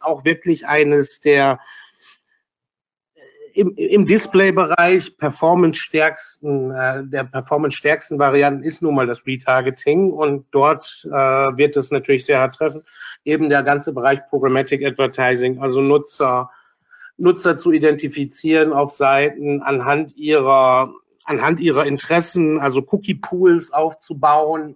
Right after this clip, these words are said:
die zusammenzuführen, ähm, um eben immer bessere Nutzerprofile auch an der Stelle zu generieren, also aus verschiedenen Quellen und so weiter. Das wird es,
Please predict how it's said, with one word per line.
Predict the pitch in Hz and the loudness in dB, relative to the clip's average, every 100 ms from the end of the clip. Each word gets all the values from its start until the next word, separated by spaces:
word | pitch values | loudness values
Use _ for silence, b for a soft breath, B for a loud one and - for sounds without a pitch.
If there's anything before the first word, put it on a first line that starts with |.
| _ 151 | _ -18
die | 147 | -16
zusammenzuführen, | 147 165 139 151 165 160 - 143 - 170 165 156 160 156 151 B B B B _ | -6 -4 0 2 0 -2 -4 -6 -4 0 2 2 2 0 -4 B B B B _
ähm, | - 151 143 147 - | -4 0 2 0 0
um | 185 180 | 2 2
eben | 160 160 151 160 151 143 - - _ _ - | 4 4 4 4 2 0 -10 -20 _ _ -2
immer | 214 190 175 | 2 4 4
bessere | 135 175 - 156 | 2 0 0 2
Nutzerprofile | 156 165 - 170 - 160 - 170 160 147 | 2 2 0 -4 -4 -6 -6 -4 0 0
auch | 151 | 0
an | 156 147 | -4 -4
der | 147 | -6
Stelle | 143 151 147 | -4 -6 -6
zu | 143 147 | -8 -8
generieren, | 139 143 143 139 156 156 156 151 - | -4 -2 0 -2 0 0 0 -4 -14
also | 135 135 | -8 -6
aus | 127 | -6
verschiedenen | - - 160 160 139 139 131 _ | -6 -4 -2 0 2 2 0 _
Quellen | 151 151 160 156 147 147 | 0 2 2 2 0 -6
und | 147 139 | -14 -12
so | 139 | -6
weiter. | 127 135 131 135 B B B B B - | -2 -2 -2 -8 B B B B B -4
Das | 143 - - 131 | -4 -4 -6 0
wird | 143 143 | 2 2
es, | 127 - - | -4 -6 -20